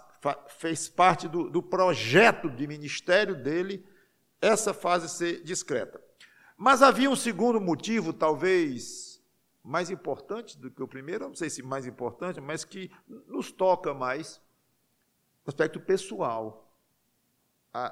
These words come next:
delicadeza da personalidade dele, a discrição natural da pessoa dele. Fazia parte da natureza dele ser discreto.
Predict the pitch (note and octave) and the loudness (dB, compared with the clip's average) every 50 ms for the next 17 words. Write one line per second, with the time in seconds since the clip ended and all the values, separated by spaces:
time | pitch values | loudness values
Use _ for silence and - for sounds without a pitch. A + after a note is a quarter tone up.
0 | - - B2 D3+ G3 G#3+ A3 G#3+ - - F#3 D#3 C3 C3+ D#3+ F3+ F3+ F3 - C#3 | -10 -6 0 0 0 0 0 -2 -2 -2 -2 -2 -2 0 2 2 2 0 -2 -4
1 | A#2+ A#2+ B2 - - D3 C3 B2+ - - B2+ B2 B2 A#2+ A#2 A2+ G#2 A2+ A2 A2 | -4 -4 -6 -4 -4 -4 -6 -6 -6 -10 -10 -8 -6 -6 -8 -8 -6 -4 -4 -4
2 | G#2+ G2+ F#2+ G2+ A#2+ C3+ D3 D3+ D#3+ D#3 - - - A#2 - - A#2 A#2 D3+ G3+ | -6 -8 -10 -10 -10 -8 -8 -10 -10 -12 -12 -10 -10 -10 -10 -12 -12 -12 -12 -10
3 | - - - - F3 C#3+ - - - C#3+ C#3 C#3+ D3 - - - B2+ C#3 D#3+ G3 | -12 -12 -12 -12 -12 -12 -12 -14 -12 -10 -10 -10 -12 -14 -18 -18 -14 -12 -10 -10
4 | G3+ - - E3 B2 A#2 A#2 B2 C3+ D3 D#3+ D#3+ - - _ _ _ _ _ _ | -10 -10 -10 -6 -4 -4 -4 -4 -6 -8 -10 -12 -14 -18 _ _ _ _ _ _
5 | _ _ _ _ _ _ _ _ _ _ _ G2+ B2+ B2 - - C3+ B2 - - | _ _ _ _ _ _ _ _ _ _ _ -4 -4 -4 -4 -6 -8 -10 -8 -8
6 | - D#3 D#3 C#3 A2+ G#2+ G#2 G2 F#2+ F#2 F#2 F#2 - _ _ _ _ _ - - | -6 -4 -4 -4 -4 -6 -8 -8 -8 -10 -14 -16 -20 _ _ _ _ _ -2 0
7 | F3 D3 F#3 G#3 G3 - - - - - F#3 F3+ E3 - - - - - - - | 0 0 0 -2 -2 -4 -8 -8 -4 -2 -2 -2 -4 -10 -18 -20 -18 -18 -18 -18
8 | - _ _ _ _ _ _ _ _ _ _ - A#2+ B2 B2 C3+ C3 - - C3 | -20 _ _ _ _ _ _ _ _ _ _ -10 -10 -8 -8 -8 -10 -10 -10 -8
9 | B2+ C3 B2+ A2 B2+ A2 G#2 B2 B2+ B2+ B2 - C3+ B2+ B2 - - - - - | -6 -6 -6 -8 -10 -10 -10 -10 -10 -10 -12 -12 -12 -12 -12 -14 -18 -16 -10 -8
10 | B2 B2 B2+ - - _ | -6 -6 -8 -10 -16 _